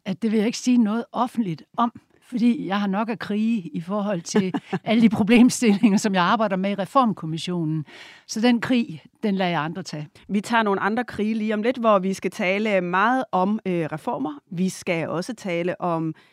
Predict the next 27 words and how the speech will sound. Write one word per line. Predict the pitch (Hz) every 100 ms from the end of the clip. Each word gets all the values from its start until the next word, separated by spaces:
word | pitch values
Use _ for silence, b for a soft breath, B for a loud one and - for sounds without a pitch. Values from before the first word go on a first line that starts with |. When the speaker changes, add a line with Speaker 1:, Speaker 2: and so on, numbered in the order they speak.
| b
Speaker 2:
en | 185 175
samfundsdebat, | 160 185 247 - 185 - 165 190
hvor | 175 170 147 143 -
det | 160
hele | 180 202 220
måske | 175 -
ikke | 196 -
behøver | 180 175 190 147
at | 143
handle | 151 160 196
om | 143 - 151
mig, | 127 175 190 _
mig, | - 147 147 _
mig. | 175 226 320 b b b b _
Og | 185
så | - 220
skal | 269
vi | 208
også | 143 196
se | - 226
på | - 196
nogle, | 175 156 151
øh, | 135
meget | 139 277
interessante | 320 - 190 277 254
bud | - 247
på, | 285 247 -